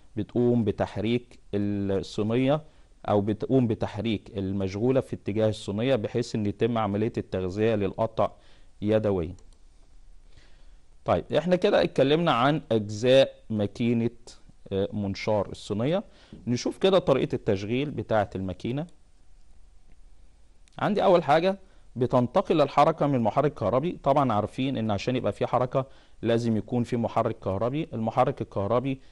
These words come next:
هو اللي بيقوم ب، آه، توليد الطاقة الحركية،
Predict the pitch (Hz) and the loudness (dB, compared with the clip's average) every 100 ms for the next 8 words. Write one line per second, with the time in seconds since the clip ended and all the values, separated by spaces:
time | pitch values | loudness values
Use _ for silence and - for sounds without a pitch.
0 | - - 123 127 113 101 95 - 117 113 | -18 0 4 6 4 2 -2 -2 -4 -2
1 | 95 104 113 - - - - - - 104 | -4 -6 -6 -8 -20 -20 -20 -20 -2 2
2 | 101 - 101 104 120 117 - 95 95 90 | 2 2 0 2 0 -2 -4 -6 -6 -4
3 | 113 113 98 - 98 92 113 135 | 0 0 0 -2 -4 -2 -2 -2